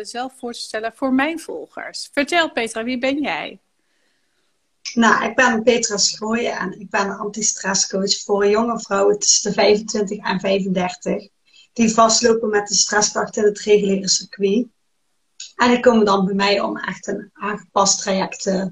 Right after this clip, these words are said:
Speaker 2: volgen. Die aangepast is op hun als persoon, maar ook op hun behoeften.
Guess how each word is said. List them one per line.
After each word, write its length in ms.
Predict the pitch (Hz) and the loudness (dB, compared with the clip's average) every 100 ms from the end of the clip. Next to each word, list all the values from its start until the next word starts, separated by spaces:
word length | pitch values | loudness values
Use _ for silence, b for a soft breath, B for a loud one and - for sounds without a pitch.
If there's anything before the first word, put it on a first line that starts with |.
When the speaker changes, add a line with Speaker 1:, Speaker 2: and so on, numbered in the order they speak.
| - | -6
Speaker 2:
volgen. 340 | 208 196 190 | 0 2 2
Die 140 | 190 - | 0 0
aangepast 400 | 190 - 202 196 | 0 0 -2 0
is 120 | 196 | -2
op 100 | 196 | -4
hun 180 | - 220 | 0 4
als 180 | 233 - | 4 4
persoon, 520 | - - 240 240 247 | 0 4 6 6 6
maar 180 | 208 - | 4 4
ook 140 | 214 | 2
op 120 | - - | -2 0
hun 240 | 208 196 | 2 2
behoeften. 580 | 214 220 - 190 180 | 2 0 0 -2 -2